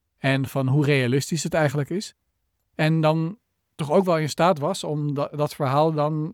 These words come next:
eh, duidelijk te maken richting, eh, Xi Jinping. En dat, daar heeft die, eh, Xi Jinping waarschijnlijk dan minder oren meer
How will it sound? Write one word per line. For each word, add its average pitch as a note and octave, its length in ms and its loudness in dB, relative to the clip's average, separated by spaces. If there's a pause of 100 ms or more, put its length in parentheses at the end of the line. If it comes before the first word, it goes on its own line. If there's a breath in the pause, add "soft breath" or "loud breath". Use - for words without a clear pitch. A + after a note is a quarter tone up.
eh, D#3+ 420 -12 (340)
duidelijk E3 340 4
te D3+ 100 -4
maken C#3 360 -2
richting, C#3+ 360 -6
eh, C#3 60 -4
Xi C#3 140 -8
Jinping. B2 420 -6
En C3 120 -6
dat, C#3 200 -4
daar D#3+ 180 4
heeft D#3+ 260 0
die, D3 220 -4
eh, C3+ 460 -6
Xi - 180 -8
Jinping C#3+ 360 -2
waarschijnlijk D3 460 -2
dan B2+ 180 -6
minder C#3 340 -2
oren C3 320 -4
meer A2+ 240 -8